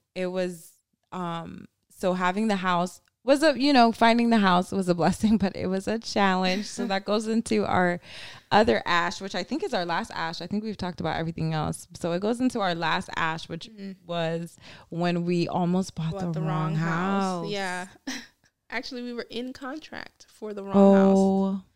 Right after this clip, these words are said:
Speaker 2: The
Speaker 1: my
Speaker 2: wrong
Speaker 1: goodness.
Speaker 2: house. <laughs> It was like, <laughs> it was a nice house. Actually, it was kinda small now that I think about it compared to the house that we have now.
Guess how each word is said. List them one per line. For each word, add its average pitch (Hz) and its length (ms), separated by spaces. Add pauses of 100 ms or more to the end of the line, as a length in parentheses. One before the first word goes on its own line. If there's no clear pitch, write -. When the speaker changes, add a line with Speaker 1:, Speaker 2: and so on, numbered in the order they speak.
(360)
Speaker 2:
The 165 100
Speaker 1:
my 165 100
Speaker 2:
wrong 165 300
Speaker 1:
goodness. 160 120
Speaker 2:
house. 151 440 (240)
<laughs> - 520
It - 80
was 285 240
like, 277 360 (380)
<laughs> - 720
it 285 60
was 392 200
a 381 100
nice 233 400
house. 226 360
Actually, 370 320
it 466 80
was 508 100
kinda 294 280
small 208 400
now 208 180
that 208 160
I 226 100
think 214 220
about 214 280
it 220 80
compared 202 380
to 202 120
the 202 100
house 202 200
that 202 120
we 202 120
have 208 160
now. 214 400